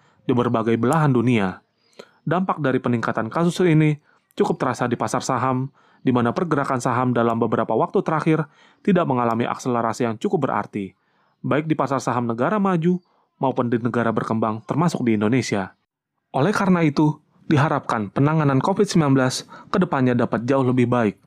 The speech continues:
agar perekonomian dapat kembali normal, sehingga tentunya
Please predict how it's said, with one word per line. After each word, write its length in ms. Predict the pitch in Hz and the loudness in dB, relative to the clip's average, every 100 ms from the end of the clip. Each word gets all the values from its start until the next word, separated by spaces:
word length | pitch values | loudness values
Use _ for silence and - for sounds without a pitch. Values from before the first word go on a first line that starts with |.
| _ _ _ - | _ _ _ -6
agar 320 | 139 127 123 | -4 -2 -4
perekonomian 500 | - 117 120 113 110 | -4 0 2 4 4
dapat 220 | 113 135 | 2 0
kembali 400 | 185 175 160 147 | 0 2 4 4
normal, 480 | 147 143 143 139 143 _ _ _ _ | 2 2 0 0 -6 _ _ _ _
sehingga 400 | - 180 170 127 | 0 4 4 2
tentunya 480 | 120 123 120 117 | 0 0 2 0